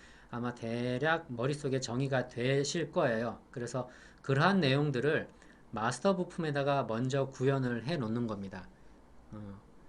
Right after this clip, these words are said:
그리고 각각의 부품에다가만 매개 변수를 줘서 또 연결하는 게 아니라 전체 매개 변수를 하나의 마스터 부품에다가 다 입력을 해 놓고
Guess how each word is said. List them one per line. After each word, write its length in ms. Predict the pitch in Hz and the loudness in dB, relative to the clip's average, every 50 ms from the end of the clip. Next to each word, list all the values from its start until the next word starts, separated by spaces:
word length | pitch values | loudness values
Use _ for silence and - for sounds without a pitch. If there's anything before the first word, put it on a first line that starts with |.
| - - - - | -20 -20 -12 -4
그리고 440 | - 135 135 131 147 143 131 123 131 | -2 -2 2 4 4 4 2 2 0
각각의 600 | - 131 131 131 - 180 175 170 160 165 160 160 | 0 -2 0 2 2 2 4 4 4 2 2 2
부품에다가만 1040 | - 151 147 - - 208 196 185 175 151 160 151 143 156 151 151 151 160 170 170 147 | 0 -4 -4 -2 2 4 4 6 6 4 2 2 4 4 4 4 4 4 2 2 2
매개 240 | 120 123 127 147 147 | 2 2 4 4 4
변수를 400 | 135 131 131 131 - 139 131 127 | 4 2 0 0 -2 -2 -2 0
줘서 300 | - 117 113 110 139 139 | 0 -2 -2 0 -2 -2
또 120 | - 151 | 0 0
연결하는 520 | 120 110 113 117 127 127 107 127 120 117 120 | 0 0 0 0 -2 -2 -2 -2 -4 -2 -2
게 100 | 131 143 | -2 -2
아니라 420 | 123 107 104 110 135 139 120 - - - - - - - - - - - - | -2 -2 -2 -2 -2 -2 -2 -4 -8 -14 -18 -18 -18 -20 -20 -20 -20 -18 -12
전체 460 | - - 113 117 127 120 - - 180 | -6 -4 -2 -2 -2 0 2 2 2
매개 320 | 175 139 123 120 135 143 139 | 4 4 2 4 4 4 4
변수를 680 | 135 127 123 - - 127 123 120 120 123 151 170 180 | 4 2 0 0 -2 -2 -2 0 0 0 0 0 0
하나의 380 | 175 - 196 190 180 175 170 | -2 -2 0 0 0 2 0
마스터 360 | 139 117 107 107 - - 151 135 | 0 -2 -2 -4 -2 -2 0 0
부품에다가 640 | 123 120 - - 135 117 113 110 113 110 117 110 | 0 -2 -4 -4 -4 -4 -2 -4 -4 -6 -6 -6
다 140 | - 117 117 | -6 -6 -6
입력을 380 | 110 110 110 113 110 107 107 101 | -4 -4 -4 -4 -4 -4 -4 -4
해 100 | 135 170 | -4 -2
놓고 540 | 156 131 - - - 113 117 151 185 185 | -2 -4 -4 -6 -6 -4 -4 -4 -4 -6